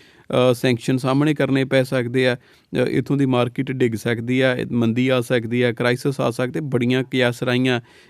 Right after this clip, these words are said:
ਇੰਟਰਨੈਸ਼ਨਲ ਐਕਸਪਰਟਸ ਦੇ ਵੱਲੋਂ ਲਾਈਆਂ ਜਾ ਰਹੀਆਂ ਸੀ, ਬੜੀ ਫੋਰਕਾਸਟਿੰਗ, ਬੜੀਆਂ ਪ੍ਰੈਡਿਕਸ਼ਨਸ ਦਿੱਤੀਆਂ ਜਾ ਰਹੀਆਂ ਸੀ। ਪਰ ਜਿਹੜਾ ਬੀਤੇ ਦਿਨ ਦਾ, ਅ, ਅੱਜ ਜਿਹੜਾ ਦਿਨ ਬੀਤਿਆ ਹੈ ਜੀ, ਇਹਦਾ ਆਪਾਂ ਹਿਸਾਬ ਕਿਤਾਬ ਲਾਈਏ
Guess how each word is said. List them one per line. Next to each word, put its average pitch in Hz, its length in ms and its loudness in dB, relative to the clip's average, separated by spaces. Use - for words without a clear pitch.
ਇੰਟਰਨੈਸ਼ਨਲ 170 720 2
ਐਕਸਪਰਟਸ 139 500 0
ਦੇ 139 100 2
ਵੱਲੋਂ 120 420 0
ਲਾਈਆਂ 120 440 2
ਜਾ 113 180 2
ਰਹੀਆਂ 113 200 0
ਸੀ, 123 120 -4
ਬੜੀ 117 240 0
ਫੋਰਕਾਸਟਿੰਗ, 117 800 -2
ਬੜੀਆਂ 147 260 4
ਪ੍ਰੈਡਿਕਸ਼ਨਸ 131 560 -2
ਦਿੱਤੀਆਂ 113 320 -2
ਜਾ 101 200 0
ਰਹੀਆਂ 101 180 -2
ਸੀ। - 140 -10
ਪਰ 160 160 -6
ਜਿਹੜਾ 156 220 -2
ਬੀਤੇ 113 400 -2
ਦਿਨ 131 220 0
ਦਾ, 131 180 0
ਅ, 117 400 0
ਅੱਜ 127 100 -2
ਜਿਹੜਾ 139 240 2
ਦਿਨ 131 180 2
ਬੀਤਿਆ 117 420 0
ਹੈ 110 60 4
ਜੀ, 120 120 0
ਇਹਦਾ 131 340 0
ਆਪਾਂ 135 200 0
ਹਿਸਾਬ 127 260 -2
ਕਿਤਾਬ 123 260 -2
ਲਾਈਏ 120 380 0